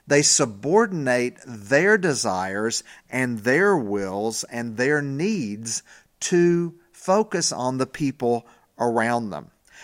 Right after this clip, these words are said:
Suddenly, it moves from "what do I need" to grow me in particular, to what do those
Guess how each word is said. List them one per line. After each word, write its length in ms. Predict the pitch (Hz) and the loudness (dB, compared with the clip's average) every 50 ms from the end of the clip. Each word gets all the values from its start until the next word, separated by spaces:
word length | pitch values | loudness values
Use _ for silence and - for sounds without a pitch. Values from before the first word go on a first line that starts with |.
| - - | -12 -4
Suddenly, 680 | - - - - 202 208 240 233 226 220 208 196 180 170 - | 0 2 4 6 6 6 6 6 2 0 0 0 0 0 0
it 180 | 156 156 139 - | 0 -2 -2 0
moves 480 | 160 151 160 180 196 208 202 185 156 - | -2 0 4 4 4 4 4 2 -2 -2
from 340 | - 156 139 135 131 127 | -2 -2 -2 -2 -2 -4
"what 320 | 110 - 156 170 180 156 160 | -4 0 2 2 2 2 2
do 180 | 151 147 139 - - | 0 0 0 2 2
I 320 | 135 156 175 196 214 202 | 2 4 4 4 2 2
need" 500 | 143 113 101 95 90 90 101 107 113 - _ _ _ _ _ _ - | 0 -2 -4 -6 -8 -12 -14 -16 -16 -20 _ _ _ _ _ _ -4
to 120 | - 165 139 | -4 -2 -2
grow 480 | 117 113 135 139 139 135 131 123 120 | 0 2 4 4 4 4 4 2 0
me 640 | 123 131 127 135 156 170 180 170 156 139 120 110 _ _ _ _ _ _ _ _ _ - | -2 -4 -2 0 0 2 2 2 0 0 -2 -6 _ _ _ _ _ _ _ _ _ -6
in 180 | - 151 143 | -4 -4 -2
particular, 760 | - 135 - - - 196 185 - - 110 90 78 85 - - _ _ _ _ _ _ _ _ - | -2 -6 -4 0 0 0 0 0 -4 -6 -6 -6 -10 -14 -16 _ _ _ _ _ _ _ _ -4
to 100 | - 175 | -2 -2
what 400 | 151 139 147 165 190 226 233 196 | -2 0 0 2 2 2 2 2
do 100 | 185 185 | 0 -2
those 580 | 151 139 160 160 160 165 165 160 151 - - | 0 0 0 0 2 2 0 0 -2 -4 -8